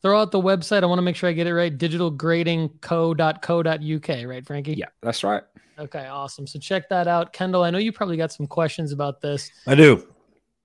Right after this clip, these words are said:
Speaker 1: All right, o-, over to you, my man. Everybody, I, I've hogged the show. This is Kendall McKee.
Speaker 3: Hey, thirty minutes in, making my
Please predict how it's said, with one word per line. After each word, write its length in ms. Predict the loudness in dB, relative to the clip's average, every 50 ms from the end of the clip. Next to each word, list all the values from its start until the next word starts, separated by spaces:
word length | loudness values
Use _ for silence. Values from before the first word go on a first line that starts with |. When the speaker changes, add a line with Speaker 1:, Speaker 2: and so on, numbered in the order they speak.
| _ _ _ _ _ _ _ _ -14
Speaker 1:
All 100 | -12 -10
right, 180 | -10 -10 -6 -2
o-, 100 | -2 -2 0 0
over 260 | 0 2 2 2 0
to 120 | 0 0
you, 160 | 2 2 2
my 140 | 4 4 2
man. 260 | 2 2 2 0 2 2
Everybody, 480 | 2 2 4 4 4 2 2 -2 -6 _ _ _ _ -2
I, 200 | -2 0 0 0 0
I've 200 | 0 0 0 0
hogged 340 | 0 2 2 2 0 -2
the 40 | -6
show. 340 | -6 -2 2 4 4 4 4
This 160 | 2 -2 -4
is 100 | -6 -8
Kendall 340 | -2 0 2 4 4 4 4
McKee. 500 | 4 2 0 0 0 2 2 2 0 -2 -6 -14 _ _ _ _
Speaker 3:
Hey, 280 | 10 12 12 12 12 12
thirty 340 | 10 10 10 10 12 10 10
minutes 400 | 10 12 12 12 10 10 10 10
in, 380 | 10 12 12 10 8 6 2 -2
making 380 | 2 4 4 6 6 4 2 2
my 380 | 2 2 4 4 4 4 4